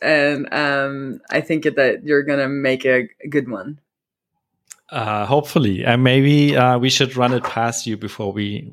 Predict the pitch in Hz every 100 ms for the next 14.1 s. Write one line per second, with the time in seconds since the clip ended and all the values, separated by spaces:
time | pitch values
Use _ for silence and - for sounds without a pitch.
0 | 123 120 - 107 104 104 107 110 - -
1 | - 117 - 113 - - - 107 110 143
2 | - - - - 170 175 214 185 190 190
3 | 190 190 147 139 143 147 147 - - 123
4 | 135 143 131 151 131 147 143 - 147 143
5 | 131 123 - _ _ _ _ _ _ _
6 | _ _ - - _ _ - 139 143 147
7 | 220 156 127 131 139 165 143 117 120 -
8 | 127 - 139 135 - 120 - 123 123 127
9 | 113 104 104 101 104 98 - - _ -
10 | 165 208 - - 131 151 131 135 127 -
11 | 117 104 117 - 120 123 135 123 117 123
12 | 123 131 113 120 123 127 135 127 123 -
13 | 127 110 107 101 - 98 107 104 107 107